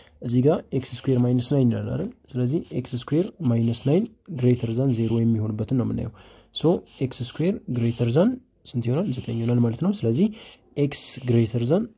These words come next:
ያው ፕላስ ኦር ማይነስ ስሪ ይሆናል ማለት ነው። ስለዚህ ምን እንደው ማለት ነው? ግዴታ ግሬተር ዛን ነው መሆን ያለበት፣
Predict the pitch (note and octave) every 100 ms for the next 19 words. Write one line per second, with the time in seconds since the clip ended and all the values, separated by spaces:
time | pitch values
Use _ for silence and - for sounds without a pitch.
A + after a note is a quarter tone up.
0 | _ B2+ A2+ - B2 A#2 B2 A#2 A#2+ D#3+
1 | - - B2 A#2 A#2 A2+ G#2+ G#2 - -
2 | - - _ _ _ - C#3+ D#3+ D#3 C3+
3 | C#3 C#3+ C#3+ G#3 - B2+ A#2+ C3+ E3 E3
4 | A#2 B2 B2 A2+ A2+ G#2+ G#2+ G#2+ G#2 G#2
5 | G#2